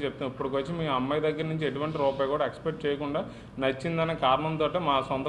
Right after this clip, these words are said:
ఖర్చులతో మేమే కట్నాలు, కానుకలు తీసుకోవడం మ్యారేజ్ చేసాం. మా ఫాదర్, మా మదర్‌కి ఇంత ఏజ్ అయినా వీళ్ళు మటుకు మమ్మల్ని ఇబ్బంది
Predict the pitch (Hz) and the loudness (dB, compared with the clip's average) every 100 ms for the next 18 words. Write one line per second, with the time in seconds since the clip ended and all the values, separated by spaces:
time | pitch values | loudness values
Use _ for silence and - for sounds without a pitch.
0 | 147 156 160 156 165 151 143 151 165 131 | 0 0 0 -2 0 0 0 -2 0 -2
1 | 147 160 160 147 143 160 147 143 131 156 | 0 -2 0 0 0 -4 -2 -4 -2 -2
2 | 180 170 131 135 - 139 131 113 - - | 0 0 -2 -2 -2 -4 -2 -6 -8 -14
3 | - 143 139 143 131 139 185 185 156 135 | -8 0 2 6 6 6 2 2 2 2
4 | 135 156 165 147 135 139 143 156 180 214 | 0 -2 -2 0 0 2 0 0 0 0
5 | 156 143 139 135 165 151 135 127 117 147 | 0 0 0 0 0 -2 0 0 0 -2